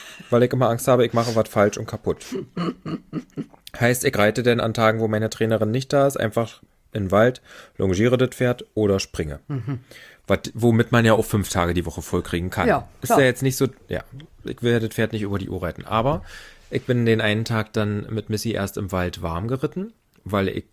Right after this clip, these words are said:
Speaker 1: äh, für Wawa Fürpferd gespielt habe. Die Runden mit Wawa sind natürlich noch nicht so groß, weil der ist einfach noch grün. Und danach bin ich dann noch auf dem Platz und habe aus dem Schritt angaloppieren geübt und das hat die verstanden. Und in der Woche davor war im Unterricht das Angaloppieren generell noch ein Thema.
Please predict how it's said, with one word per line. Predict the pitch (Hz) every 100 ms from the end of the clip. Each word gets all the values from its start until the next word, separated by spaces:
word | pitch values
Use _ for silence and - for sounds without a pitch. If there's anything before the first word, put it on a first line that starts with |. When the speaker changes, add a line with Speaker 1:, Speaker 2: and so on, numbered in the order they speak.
| -
Speaker 1:
äh, | 101 95
für | - 90
Wawa | 90 90 90
Fürpferd | 123 131 147 147
gespielt | 147 - 160 160
habe. | 160 160 156
Die | 113
Runden | 98 95 95
mit | 90
Wawa | 90 87
sind | 85 95
natürlich | 90 107 98
noch | 90
nicht | 87
so | 90
groß, | - 123 -
weil | 92
der | 92
ist | 92 - -
einfach | 101 92 92 - _
noch | 92 - _
grün. | - 135 156 170 _ _ - - - - - _ _ _
Und | - 104
danach | 104 95 98
bin | - 113
ich | 107
dann | 107
noch | 95
auf | 95
dem | -
Platz | 95 110 - - _ _ _ _
und | 107
habe | 104 104
aus | 104
dem | 104
Schritt | - 117
angaloppieren | 98 98 101 98 - 95
geübt | 95 95 -
und | 95
das | 92
hat | 98
die | 95
verstanden. | 92 - 87 85 90 92 _ - - - _
Und | - 104
in | 113
der | 104 98
Woche | 104 104
davor | 98 110 107
war | 107
im | 104
Unterricht | 107 127 117 113 -
das | 107 107
Angaloppieren | 101 104 101 98 101
generell | 92 92 92 95 117
noch | 104 80
ein | 82
Thema. | - 78 78 76